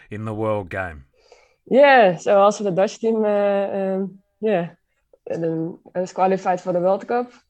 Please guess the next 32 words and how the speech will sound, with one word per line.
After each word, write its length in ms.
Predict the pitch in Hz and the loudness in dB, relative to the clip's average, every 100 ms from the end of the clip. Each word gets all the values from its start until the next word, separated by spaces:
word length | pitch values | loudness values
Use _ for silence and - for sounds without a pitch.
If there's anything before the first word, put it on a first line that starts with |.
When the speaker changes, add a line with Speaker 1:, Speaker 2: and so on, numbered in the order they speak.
| _ _ _ | _ _ _
Speaker 2:
last 320 | - 208 214 220 | -10 -6 -4 0
week. 320 | 233 285 - _ _ _ _ _ _ _ _ _ | 0 0 -12 _ _ _ _ _ _ _ _ _
Um, 80 | 160 | -8
Speaker 1:
Mm. 340 | 123 135 139 135 | -4 -4 -6 -10
Speaker 2:
so 520 | - 180 175 175 170 170 _ _ _ | -4 0 2 2 0 -4 _ _ _
they 280 | 165 185 185 | 0 4 6
had 280 | 185 180 180 | 4 2 -2
actually 300 | - 190 196 185 | -4 -4 -6 -4
two 160 | 214 | -2
opportunities 800 | 196 190 214 220 220 233 254 - _ | -2 -2 0 0 0 -2 -2 -8 _
to 80 | 226 | -14
qualify. 680 | 220 220 220 220 220 226 247 247 _ _ _ - | -6 -4 -4 -4 -4 -4 -6 -8 _ _ _ -14
Um, 540 | 180 175 170 170 170 | -10 -8 -8 -8 -8
so 200 | - 175 | -8 -6
the 80 | 170 | -6
first 400 | - 202 190 196 | -4 -2 -2 -4
<laughs> 40 | |
opportunity, 720 | 185 - 196 185 175 180 170 | -10 -4 0 0 -2 -2 0
uh, 360 | 170 165 165 160 | -2 -2 -2 -4
they, 240 | 156 170 165 | -4 -4 -2
they 160 | 175 | 0
had 160 | 170 170 | 0 -2
to 80 | 185 | -4
win 240 | 175 175 170 _ _ | -2 -2 -4 _ _
from, 220 | - 170 165 | -10 -8 -6
uh, 140 | 165 | -4
Montenegro, 760 | 165 170 175 175 175 185 185 208 _ _ | -4 -4 -2 -2 -2 -2 -2 -4 _ _
which 200 | - 170 | -8 -8
is 120 | 170 165 | -6 -2
not 240 | 175 170 _ | -2 -2 _
Speaker 1:
Yeah. 280 | - 90 90 | -18 -12 -4
Speaker 2:
that 320 | 165 165 165 | 0 0 -2